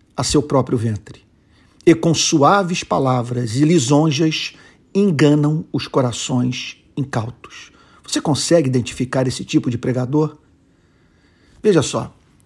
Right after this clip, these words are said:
a pregação que não acalma os perturbados, vê se você concorda comigo, vou repetir. A pregação que não acalma os perturbados e não perturba os calmos não provém do evangelho.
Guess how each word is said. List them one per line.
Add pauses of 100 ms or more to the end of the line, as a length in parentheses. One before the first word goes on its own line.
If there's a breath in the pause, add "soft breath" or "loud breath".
(100)
a
pregação
que
não
acalma
os
perturbados,
vê
se
você
concorda
comigo,
vou
repetir. (340 loud breath)
A
pregação
que
não
acalma
os
perturbados
e
não
perturba
os
calmos
não
provém
do
evangelho.